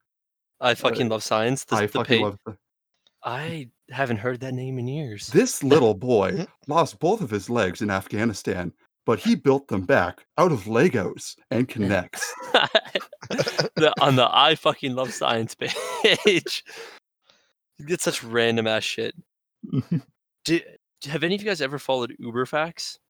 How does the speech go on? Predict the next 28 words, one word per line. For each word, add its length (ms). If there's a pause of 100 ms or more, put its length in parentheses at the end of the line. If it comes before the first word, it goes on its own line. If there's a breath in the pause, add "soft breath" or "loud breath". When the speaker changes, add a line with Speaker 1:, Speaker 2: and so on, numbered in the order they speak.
(880)
Speaker 2:
Uberfacts? 680 (280)
Speaker 1:
Yeah. 400 (420)
Speaker 2:
No. 380 (360)
Speaker 1:
It's, 140
like, 100
this 140
super 520
popular 500
Twitter 320
page, 260
and 80
it 80
was 160
for 160
years. 560 (880)
And 240
they're 160
just 320
stupid 800
ass, 400
like, 180
facts, 420
and 60
they're 80
not 220
even 180
facts. 580
Like, 280